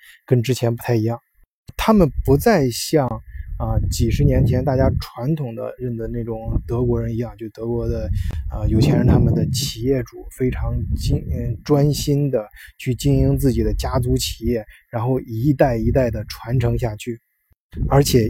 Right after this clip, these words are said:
一代比一代做得好，精益求精，啊，始终在行业里面保持着隐性冠军的地位。而最近这几十年呢，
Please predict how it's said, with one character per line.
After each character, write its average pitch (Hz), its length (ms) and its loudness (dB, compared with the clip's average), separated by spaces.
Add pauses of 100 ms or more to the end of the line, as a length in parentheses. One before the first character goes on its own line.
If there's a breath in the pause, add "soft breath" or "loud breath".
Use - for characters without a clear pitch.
一 120 280 0
代 147 240 2
比 110 180 -8
一 113 40 -6
代 113 260 -6
做 120 240 -2
得 117 100 -2
好， - 160 -8 (160)
精 147 320 2
益 131 140 2
求 113 260 -4
精， 117 200 -6 (360 soft breath)
啊， 107 200 -10
始 - 220 -6
终 120 180 -2
在 120 160 0
行 117 280 -6
业 127 140 0
里 104 100 -8
面 104 240 -12
保 107 220 -12
持 - 180 -12
着 110 140 -6
隐 113 360 -14
性 127 180 -8
冠 120 180 -4
军 127 100 0
的 135 120 4
地 123 140 2
位。 107 140 -2 (880 loud breath)
而 143 240 6 (160)
最 196 420 4
近 156 300 2 (460)
这 185 180 8
几 123 180 -2
十 127 160 -6
年 120 200 -4
呢， 113 120 -6